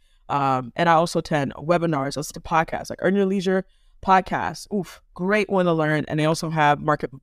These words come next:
Market Mondays. That's also with those guys. And they talk about the market,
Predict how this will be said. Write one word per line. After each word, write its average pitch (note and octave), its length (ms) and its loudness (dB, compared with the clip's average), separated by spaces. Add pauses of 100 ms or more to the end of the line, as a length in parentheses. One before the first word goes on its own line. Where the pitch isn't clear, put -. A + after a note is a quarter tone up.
(120)
Market - 320 -6
Mondays. E3+ 580 0 (220)
That's A#2+ 140 -6
also D#3 260 2
with D#3+ 140 -4
those D3+ 180 0
guys. D3 540 4 (240)
And C#3+ 420 0
they D#3 120 0
talk D3+ 260 0
about C#3+ 460 -2
the F3 80 -4
market, E3+ 500 0